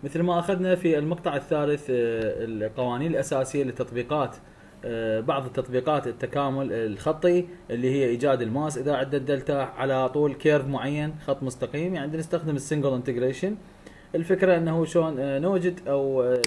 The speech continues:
الماس والمومنتس، آه، first moment، second moment، center of mass والradius of gyration. خلينا نشوف المثال. آه، coil spring lies along the helical أو the helix R of T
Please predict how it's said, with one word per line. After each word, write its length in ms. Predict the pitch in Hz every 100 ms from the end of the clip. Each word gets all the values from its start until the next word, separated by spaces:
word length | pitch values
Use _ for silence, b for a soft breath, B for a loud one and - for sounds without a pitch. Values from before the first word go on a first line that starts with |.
| 120
الماس 420 | 143 160 160 131
والمومنتس، 1000 | 117 113 110 107 120 156 156 156 151 - B B B
آه، 140 | 127 123
first 260 | 151 143
moment، 320 | 151 147 147
second 280 | 139 143 143 143
moment، 260 | 139 139 -
center 280 | 139 131 139 131
of 120 | 127
mass 260 | 135 131 -
والradius 500 | 165 165 147 143 147
of 220 | 123 107
gyration. 380 | 110 95 95 87 - B B B
خلينا 200 | 233 226
نشوف 260 | 202 208 190
المثال. 540 | 175 160 165 160 156 - B B B B -
آه، 360 | 156 151 147 143
coil 380 | 202 202 202 190 - - -
spring 440 | 139 147 151 143
lies 460 | 143 139 147 160 -
along 420 | 127 139 147 135
the 60 | 127
helical 440 | 143 165 175 175 - - -
أو 180 | 120 117
the 40 |
helix 320 | 120 151 175 - - -
R 300 | 131 147 -
of 340 | 151 156
T 40 | -